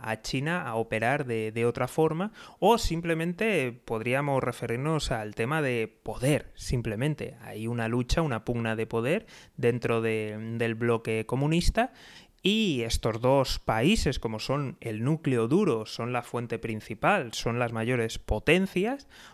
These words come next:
pues acaban pugnando. De hecho, es más, acabaron teniendo enfrentamientos y acabaron llegando a tener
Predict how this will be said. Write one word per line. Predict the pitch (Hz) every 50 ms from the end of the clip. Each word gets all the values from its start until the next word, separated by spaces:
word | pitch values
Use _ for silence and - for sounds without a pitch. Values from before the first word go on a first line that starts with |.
| - _
pues | - 147 180 214 226 226 - - - -
acaban | - 117 - - 135 143 165 175 175 175
pugnando. | - 139 123 117 113 117 117 110 104 104 104 104 - _ _
De | - 110 110 117 120
hecho, | 139 139 - - 165 160 -
es | 151 143 135 -
más, | 123 113 107 107 - - - - _
acabaron | - 110 - 110 107 110 120 123 147 160 165 156
teniendo | - 143 131 135 139 147 156 175 185
enfrentamientos | 151 123 - - 117 110 107 107 104 107 110 117 127 127 170 190 202 196
y | 123
acabaron | 113 - - 107 110 113 127 147 160 156
llegando | 135 120 113 113 117 127 143 165 190 220 220 -
a | 123
tener | 110 - 107 104 113 139 175 202 - _